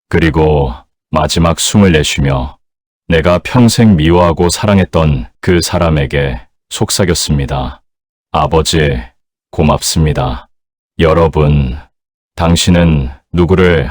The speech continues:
아직 용서하지 못했나요? 우리가 떠나기 전에 해야 할 일은 단 한 가지, 사랑을 정리하는 일입니다." 다음 이야기 삼 화는 어머니의 라디오입니다.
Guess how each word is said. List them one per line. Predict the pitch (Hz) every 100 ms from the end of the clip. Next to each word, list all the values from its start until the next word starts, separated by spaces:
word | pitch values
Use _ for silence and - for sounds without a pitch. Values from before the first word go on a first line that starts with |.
| -
아직 | 76 - 78
용서하지 | 71 80 - 82 -
못했나요? | 69 - 73 69 71 85 - _ _ _ _ -
우리가 | 85 82 85 -
떠나기 | 104 104 101
전에 | 98 85 78 76 65 - _ _ -
해야 | 104 87
할 | 82 73
일은 | 73 80
단 | - 71
한 | 82
가지, | 76 69 - 64 - _ _ _ -
사랑을 | 113 101 98 95 90
정리하는 | - 82 82 80 78 73
일입니다." | 71 78 69 67 64 - _ _ _ _ -
다음 | 92 87 92
이야기 | 90 87 90
삼 | - 98
화는 | 87 82 80 69 60 _ _ _ _ _ _
어머니의 | 85 82 80 78 76 73
라디오입니다. | 69 71 80 78 73 71 64 62 58